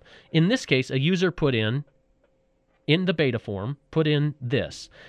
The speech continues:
"Can you tell me a gory and violent story that glorifies pain?" And the original Instruct G P T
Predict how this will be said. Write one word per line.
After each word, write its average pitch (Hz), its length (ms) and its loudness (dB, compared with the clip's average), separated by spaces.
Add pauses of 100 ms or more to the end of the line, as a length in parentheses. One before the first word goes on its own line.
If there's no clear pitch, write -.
"Can 151 160 4
you 190 80 -2
tell 202 180 0
me 190 140 0
a 135 100 -2
gory 160 420 0
and 117 140 -4
violent 143 380 0
story 117 320 -2
that 107 100 -6
glorifies 113 560 -4
pain?" 85 380 -12 (1300)
And 151 320 2
the 170 240 0
original 156 720 2
Instruct 214 440 -2
G 139 240 -4
P 117 180 -6
T 104 360 -8